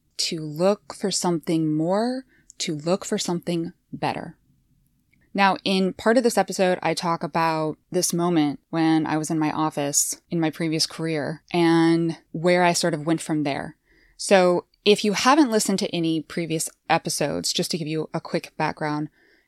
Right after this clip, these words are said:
in my last career, I was a prosthodontist. That is a dental specialist. And it took me eleven years of schooling and half a million dollars to become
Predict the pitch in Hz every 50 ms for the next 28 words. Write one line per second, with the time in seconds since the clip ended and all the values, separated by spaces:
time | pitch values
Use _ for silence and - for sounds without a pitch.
0 | _ _ _ _ _ _ 190 190 190 190 185 190 190 196 - - - - 175 180
1 | 180 170 - 170 165 165 165 160 - 165 160 151 143 - _ _ - - 202 190
2 | 185 - 160 156 143 143 143 151 170 - - - - - _ _ _ _ _ _
3 | _ _ - 180 170 165 170 165 - - 165 165 - 151 139 165 165 165 - 170
4 | 156 - - - 151 151 151 - - 165 170 170 170 - - - - - _ _
5 | _ _ 185 185 180 180 185 185 185 175 - - 190 - - 196 185 - - 180
6 | 175 175 170 170 165 160 160 156 - _ _ _ _ _ _ _ _ - 165 156
7 | 170 175 175 180 175 165 165 160 165 160 - - - - 170 156 160 160 160 156
8 | 156 156 156 156 156 151 - _ _ _ - 156 151 147 147 - - 165 165 -
9 | 165 156 151 151 147 160 170 175 175 165 156 156 - - 165 139 156 143 - -
10 | - - 190 185 170 151 143 139 139 147 151